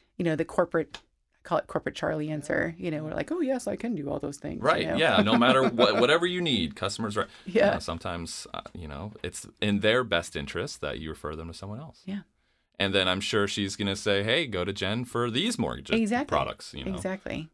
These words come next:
Speaker 1: So, yeah, it's just being yourself is, I would actually say that that's probably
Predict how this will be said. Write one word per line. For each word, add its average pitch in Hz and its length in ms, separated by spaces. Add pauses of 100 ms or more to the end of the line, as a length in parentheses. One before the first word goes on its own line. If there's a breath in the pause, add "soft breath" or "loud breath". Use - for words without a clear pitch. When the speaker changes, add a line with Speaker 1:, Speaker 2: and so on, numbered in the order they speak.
Speaker 1:
So, 233 180
yeah, 226 300
it's 208 100
just 247 240
being 247 220
yourself 240 400
is, 170 300 (1000)
I 262 100
would 226 100
actually 190 240
say 165 260
that 156 200 (120)
that's 185 200
probably 156 800